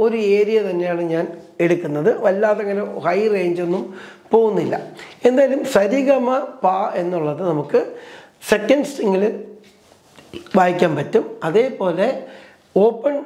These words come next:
ഏഹ്, ഫസ്റ്റ് string വായിക്കുന്ന പ എന്നുള്ളത് നമുക്ക് second single മാ കഴിഞ്ഞ് pinky finger or fourth finger വെച്ചാൽ നമുക്ക് same പായും കിട്ടുന്നതാണ്. അപ്പോൾ പ മൂന്ന് സ്ഥലത്ത് വായിക്കാം, സരിഗമ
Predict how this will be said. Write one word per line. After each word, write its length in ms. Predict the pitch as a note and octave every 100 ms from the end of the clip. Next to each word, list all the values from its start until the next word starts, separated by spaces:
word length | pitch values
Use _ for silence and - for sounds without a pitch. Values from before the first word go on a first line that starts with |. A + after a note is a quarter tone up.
| - G3+
ഏഹ്, 260 | F3+ F3 E3+ E3+
ഫസ്റ്റ് 200 | G3 -
string 240 | C4+ C4
വായിക്കുന്ന 300 | G3+ F3+ F#3 E3+ F3
പ 40 | E3 E3+
എന്നുള്ളത് 480 | G3 E3+ C#3+ C#3+ F3+
നമുക്ക് 300 | D#3 D3 A#3 D#4 - - - _ _ - -
second 320 | G#3 G#3 C#4
single 320 | C#4 G#3+ E3 F#3+ - G3
മാ 140 | F3 G3+ A#3
കഴിഞ്ഞ് 320 | A3+ F3 F3 A3+ - -
pinky 260 | G3+ G#3 A3 -
finger 260 | E3 D#3 E3+
or 80 | D#3 -
fourth 320 | F3 G3 G3 -
finger 220 | F#3+ F3+ D3+
വെച്ചാൽ 280 | C#3 F#3 G#3 - - - -
നമുക്ക് 200 | F#3+ F#3 -
same 360 | F3+ F#3 G3+ G3
പായും 360 | E3 D#3+ E3+ A3 - - -
കിട്ടുന്നതാണ്. 540 | D3+ D#3+ C#3+ B2+ B2+ -
അപ്പോൾ 160 | F3 G3 G3
പ 20 | G3 A#3 C4
മൂന്ന് 320 | G#3+ A#3+ D4 D4+
സ്ഥലത്ത് 300 | F#3+ G#3+ G#3 F#3+
വായിക്കാം, 380 | D3 C#3 G3 C#4 - - - - - -
സരിഗമ 480 | G#3+ A3+ B3+ B3+ B3